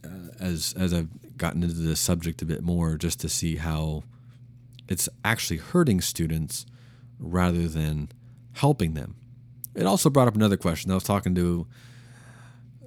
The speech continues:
uh, someone at the ministry I work with, and, and he's actually the reason that I got this, this whole bit for the podcast, as he's like, "You know what?" 'Cause we were talking about Hurricane Ian.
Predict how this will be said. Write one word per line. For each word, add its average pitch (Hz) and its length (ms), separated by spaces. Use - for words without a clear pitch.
uh, 73 140
someone 101 280
at 85 100
the 87 60
ministry 90 380
I 80 40
work 95 280
with, 87 340
and, 98 220
and 98 180
he's 107 400
actually 95 360
the 85 100
reason 85 300
that 80 140
I 80 80
got 82 220
this, - 320
this 82 200
whole 82 440
bit - 280
for 82 320
the 78 80
podcast, 87 640
as 87 120
he's 101 140
like, 95 160
"You 135 80
know 175 80
what?" 175 260
'Cause 98 160
we 98 60
were 98 60
talking 117 140
about 98 160
Hurricane 98 340
Ian. 85 280